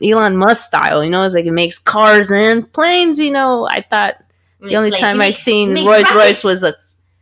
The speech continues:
Speaker 1: plane too. I'm like, "Okay, cool, engine. They made engines. All right, cool."
Speaker 2: <laughs>
Speaker 1: Yeah. Uh, it was so gorgeous. I was afraid that we wouldn't be able to get in on time 'cause, uh, they said, like, if you don't get there in time,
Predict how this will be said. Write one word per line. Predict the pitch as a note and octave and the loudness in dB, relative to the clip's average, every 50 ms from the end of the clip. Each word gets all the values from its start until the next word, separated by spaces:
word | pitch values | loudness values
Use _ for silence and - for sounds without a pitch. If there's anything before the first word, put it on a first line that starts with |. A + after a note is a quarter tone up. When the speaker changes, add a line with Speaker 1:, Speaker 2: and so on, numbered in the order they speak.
| _ _ _ _ _ - | _ _ _ _ _ -8
Speaker 1:
plane | - B3 G#3+ G#3+ G#3+ G#3 G#3 | -4 -2 0 0 0 -2 0
too. | - B3+ A3+ G3 | 0 2 2 4
I'm | D#3+ A#2 D3+ F3+ F3+ | 2 2 0 0 -2
like, | E3+ - | -2 -2
"Okay, | - G3 A3 - C4 B3+ A3 E3+ D3+ | -2 -2 -2 -2 -2 -2 -2 -2 -2
cool, | - - A#3+ A#3 F#3+ | 0 0 0 2 2
engine. | D#3 F3 A3 A#3+ - F#3 D#3+ D3+ | 2 0 0 0 0 -2 -2 -2
They | E3 E3+ | -2 0
made | E3+ F#3 G3 | 0 0 0
engines. | A3 A#3+ B3+ B3 F3+ D3+ D3+ E3+ | 2 2 0 0 0 -2 -2 -2
All | F#3 D3+ - | -2 0 0
right, | D4 F4 - - | 0 -2 -2 -2
cool." | B3 C4 C#4 B3 E3+ G3+ | -2 0 0 0 0 -2
Speaker 2:
<laughs> | A3+ - C#4 F#3+ D#3 - _ _ _ _ _ _ _ - E4 | -6 -8 -8 -8 -8 -10 _ _ _ _ _ _ _ -14 -10
Speaker 1:
Yeah. | F3 F3+ F3+ D#3 D3 F3 _ _ _ _ _ _ _ _ _ _ _ _ - - E3 | -8 -6 -4 -6 -6 -8 _ _ _ _ _ _ _ _ _ _ _ _ -12 -6 -4
Uh, | E3 | -2
it | D#3 | 0
was | D#3+ E3+ E3+ - | 0 0 0 0
so | - G#3 G3 F#3 | 0 0 0 0
gorgeous. | E3+ F3+ F#3+ G#3 G#3 G3 F#3 E3+ E3 - | 2 2 2 2 2 0 0 -2 0 2
I | - A#3 D4+ | 2 2 2
was | E4+ E4+ A#3+ | 2 2 0
afraid | G3 G3 - G#3 G3+ G3 G3 F#3+ | -2 -4 -2 0 0 0 0 0
that | F#3 F3+ | 0 0
we | F3 F3+ G3 | 0 0 0
wouldn't | F#3+ F#3 F#3 F3+ F3 F3 | 0 0 0 -2 -2 -2
be | E3 D#3 D#3 | -2 -2 0
able | E3 E3 E3 E3+ D#3 D3+ | 0 0 0 0 -2 -2
to | - D#3 | -4 -6
get | D#3 D#3 D3+ D3+ D#3 | -4 -2 -2 0 0
in | E3+ G3 G#3 G3+ | 0 0 0 0
on | F3 E3 D3+ | 0 -2 -2
time | D3 - - E3+ G#3+ A3+ A3 F#3 F3 | -4 -2 0 0 0 0 0 -2 -2
'cause, | - F#3 D#3+ D#3+ D#3+ D#3+ - | -2 -4 -4 -4 -6 -8 -6
uh, | - D3+ D3 C#3+ C#3 C3+ C3+ - | -2 -2 0 0 0 -2 -2 0
they | - E3 D#3+ | 0 -2 -2
said, | - - - E3+ E3+ | -2 -2 -2 -2 0
like, | E3 D#3+ D3 - | 0 0 0 -2
if | A2 D#3+ - G#3 | -4 -4 -2 -2
you | G3+ | 0
don't | F#3+ F#3 F3 | 0 0 2
get | E3+ F3+ E3 E3+ - | 0 0 0 0 0
there | F3 E3+ E3 D#3 | 0 2 2 2
in | D3+ D3 C#3+ | 0 -2 -4
time, | - - A3 G3 F#3 F#3 F3 E3 E3+ | -4 -2 0 0 2 0 0 -2 -4